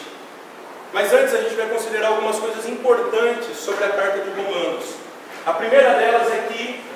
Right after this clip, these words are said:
a primeira parte desse livro, do capítulo um ao capítulo cinco,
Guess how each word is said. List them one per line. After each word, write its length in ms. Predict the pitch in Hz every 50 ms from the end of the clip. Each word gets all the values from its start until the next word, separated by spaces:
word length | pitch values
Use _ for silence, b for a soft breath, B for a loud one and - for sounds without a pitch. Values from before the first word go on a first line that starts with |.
| - -
a 100 | - -
primeira 360 | 185 233 226 240 269 277 277 -
parte 360 | - 233 226 226 226 - -
desse 260 | 226 220 - - - 214 214
livro, 220 | 208 214 214 214
do 120 | 214 214 202 -
capítulo 580 | 208 202 208 226 240 240 226 208 208 208 214
um 60 | 226
ao 120 | 220 208 214 208
capítulo 380 | 202 - - - - 185 180 -
cinco, 420 | - - 185 202 214 - -